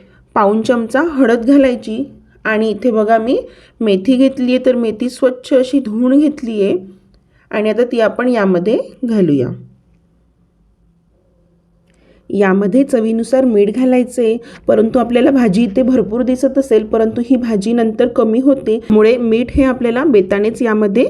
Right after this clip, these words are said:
घालायचे आहे. त्यानंतर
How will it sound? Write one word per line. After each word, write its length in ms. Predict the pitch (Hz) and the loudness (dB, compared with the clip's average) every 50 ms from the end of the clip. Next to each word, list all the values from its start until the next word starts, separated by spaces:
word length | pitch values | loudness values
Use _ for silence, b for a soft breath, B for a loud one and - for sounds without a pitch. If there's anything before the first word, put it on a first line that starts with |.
| - - | -2 -4
घालायचे 500 | 277 233 226 220 202 185 180 185 190 180 | -2 0 2 2 4 2 2 2 0 -2
आहे. 240 | 175 170 151 160 139 - - _ _ _ _ _ _ _ _ _ _ _ _ _ _ _ _ _ _ _ _ _ _ _ _ _ _ _ _ _ _ _ _ _ _ _ _ _ _ _ _ _ _ _ b b b b b b b b - | -4 -2 -4 -8 -10 -12 -14 _ _ _ _ _ _ _ _ _ _ _ _ _ _ _ _ _ _ _ _ _ _ _ _ _ _ _ _ _ _ _ _ _ _ _ _ _ _ _ _ _ _ _ b b b b b b b b -4
त्यानंतर 520 | 220 202 196 196 196 202 190 190 254 285 | -2 0 2 2 0 0 0 0 0 0